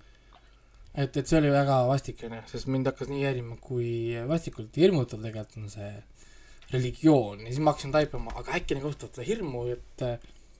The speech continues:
panna sind uskuma. Siis oli, ahaa, vaat sulle sullereid, raisk. Et niimoodi see käib. Ähm, aga nii,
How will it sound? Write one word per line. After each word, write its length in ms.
panna 220
sind 160
uskuma. 360
Siis 200
oli, 160
ahaa, 400
vaat 160
sulle 160
sullereid, 480
raisk. 160
Et 400
niimoodi 320
see 80
käib. 240
Ähm, 1080
aga 220
nii, 160